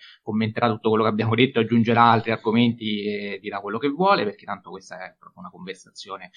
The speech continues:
a turni, ecco, <laughs> mettiamola così, soltanto per fare un po' di ordine. Ehm, volevo dire la seguente cosa, cioè, eh, dal momento che ci è stata chiesta da un ascoltatore, Ile Win, tra le tre cose che ci ha chiesto, ci ha chiesto anche di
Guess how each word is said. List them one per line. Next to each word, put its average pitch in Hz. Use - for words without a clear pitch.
a -
turni, 117
ecco, -
<laughs> 120
mettiamola 123
così, 117
soltanto 110
per 110
fare 117
un 113
po' 131
di 151
ordine. 143
Ehm, 123
volevo 160
dire 165
la 131
seguente 151
cosa, 127
cioè, 131
eh, 107
dal 117
momento 151
che -
ci -
è -
stata 117
chiesta 120
da 104
un 101
ascoltatore, 104
Ile 135
Win, 143
tra 110
le 107
tre 139
cose 120
che 113
ci 120
ha -
chiesto, 139
ci 107
ha -
chiesto 101
anche 120
di 107